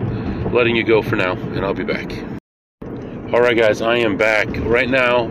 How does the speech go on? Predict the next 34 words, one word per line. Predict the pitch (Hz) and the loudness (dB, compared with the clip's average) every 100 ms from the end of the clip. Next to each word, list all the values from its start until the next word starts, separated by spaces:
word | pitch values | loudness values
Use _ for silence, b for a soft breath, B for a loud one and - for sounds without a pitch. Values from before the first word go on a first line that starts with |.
| - | -2
doing | 123 120 107 - | 2 2 2 2
okay | 135 143 151 143 | 0 2 4 6
on | 127 | 4
time, | 110 120 120 113 | 2 2 2 2
not | 113 123 113 | 2 0 2
great, | 120 117 110 | 2 2 4
but | 107 | 4
okay. | 104 123 113 107 104 B B B B | 4 2 2 2 -2 B B B B
Hoping | 117 110 113 | 0 2 0
to | 104 | 0
catch | 120 107 120 | 0 0 2
up, | 107 104 - - B - | 2 2 -6 -10 B -4
hoping | 120 117 | -2 0
to | 110 | 2
have | 104 104 | 2 0
a | |
nice, | 98 104 107 - | 0 0 0 0
good | 113 - | -2 -2
session | - 110 - 110 95 | 0 0 2 -2 0
here, | 107 98 92 B B B - | 2 2 -2 B B B -2
uh, | 95 92 | 2 2
without | 90 87 107 95 92 | 2 2 2 2 2
having | 107 104 | 0 2
to | 90 | -2
stress | - 117 110 | 0 0 0
too | - 113 | 0 -2
much. | 104 101 98 - | 2 0 0 -4
Uh, | - - - - - 101 | -6 -6 -6 -4 0 2
I | 104 | 2
just | 120 117 | 0 -2
left | 120 123 117 - - 107 | 2 2 2 -2 -6 -2
the | 104 | 0
next | 110 107 - | 0 -2 -6
casino | - 139 135 127 123 | -4 0 2 4 4